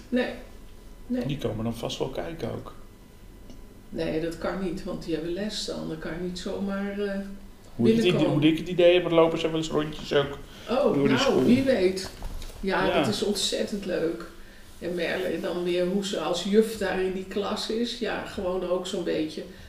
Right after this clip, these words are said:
Speaker 1: zoals in Aruba.
Speaker 2: Ja.
Speaker 1: Ja, echt, eh, heel leuk met die kinderen.
Speaker 2: En
Speaker 1: Oh, ja.
Speaker 2: en hoe is dat bij jou, José? Want jij bent hier ook komen wonen.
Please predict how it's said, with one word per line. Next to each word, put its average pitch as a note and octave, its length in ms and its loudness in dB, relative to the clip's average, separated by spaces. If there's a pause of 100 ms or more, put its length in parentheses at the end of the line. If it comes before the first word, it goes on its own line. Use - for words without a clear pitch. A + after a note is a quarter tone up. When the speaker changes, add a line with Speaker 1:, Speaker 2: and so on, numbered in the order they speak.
Speaker 1:
zoals F3+ 400 0
in E3+ 140 2
Aruba. G#3+ 540 0 (540)
Speaker 2:
Ja. D#3+ 420 0
Speaker 1:
Ja, A3+ 240 -4 (240)
echt, - 320 -8
eh, F#3 160 0 (920)
heel G3+ 220 -2
leuk F#3 300 -2
met A3+ 100 0
die A3+ 120 -2
kinderen. F#3+ 640 -2 (1500)
Speaker 2:
En C3+ 240 0
Speaker 1:
Oh, F#3+ 60 0
ja. E3+ 160 -2 (880)
Speaker 2:
en C3+ 120 2
hoe D3 100 6
is C#3+ 60 -4
dat C#3+ 140 -2
bij D3 100 6
jou, D3+ 240 8
José? F3+ 360 6
Want F3 120 0
jij D3+ 140 4
bent D3 120 0
hier C#3 160 2
ook C#3+ 180 0
komen F3 320 8
wonen. F3 540 4